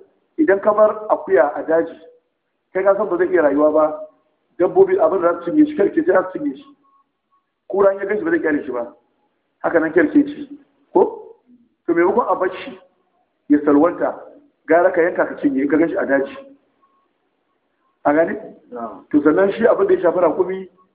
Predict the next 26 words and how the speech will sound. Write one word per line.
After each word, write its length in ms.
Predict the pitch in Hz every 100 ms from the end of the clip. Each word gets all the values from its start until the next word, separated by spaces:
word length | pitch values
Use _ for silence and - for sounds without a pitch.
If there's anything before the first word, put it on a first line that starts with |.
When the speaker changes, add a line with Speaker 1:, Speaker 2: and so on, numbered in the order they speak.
| _ _ _ _ _ _
Speaker 1:
shi 180 | - 190
yana 180 | 202 185 175
iya 120 | 180
rayuwa 320 | 151 151 165
a 40 | 135
daji. 520 | 147 139 143 - - _ _ _ _ 131 123 _ _ _ _ _ _ _ _
Shi 140 | 190 208
ɗin 160 | 196
nan 260 | 170 170 -
kerkeci 520 | 208 185 180 175 -
yana 180 | 170 160
da 80 | 143
wuya 180 | 156 165
ya 100 | 156
kai 120 | 160
hari 200 | 156 160
ga 100 | 135
raƙumi. 360 | 123 - 139 - - _ _ _ _ _ _ _ _ _ _ _ -
To 60 | 160
raƙumi 340 | 147 160 180
shi 80 | 170
ma 80 | 190
yana 160 | 190 156
ɗan 120 | 160
kare 200 | 175 156
kanshi. 440 | 165 147 - -